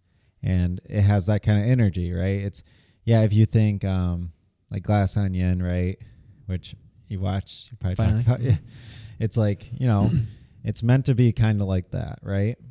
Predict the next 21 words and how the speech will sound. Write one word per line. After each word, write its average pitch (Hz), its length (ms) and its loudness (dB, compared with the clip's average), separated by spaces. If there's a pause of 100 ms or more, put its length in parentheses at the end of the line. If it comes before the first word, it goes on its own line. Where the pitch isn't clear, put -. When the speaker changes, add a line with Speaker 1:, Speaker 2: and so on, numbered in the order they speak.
Speaker 1:
Or 110 180 2
Bodies, 95 340 2
Bodies, 95 340 2
Bodies, 87 420 2
I 92 100 0
guess, 87 340 -2
if 87 80 -10 (560)
for - 140 -16
Travis 87 580 -2 (240)
out - 120 -14
there. 87 120 -6 (160)
<laughs> - 180 -14
Speaker 2:
Yeah. 110 220 -2 (400)
It's 165 140 0
a, 135 240 0
yeah, 123 220 0
mystery 113 460 -2
that 107 260 -4 (180)
keeps - 360 -6
the, 104 420 -2 (760)
the 113 140 -6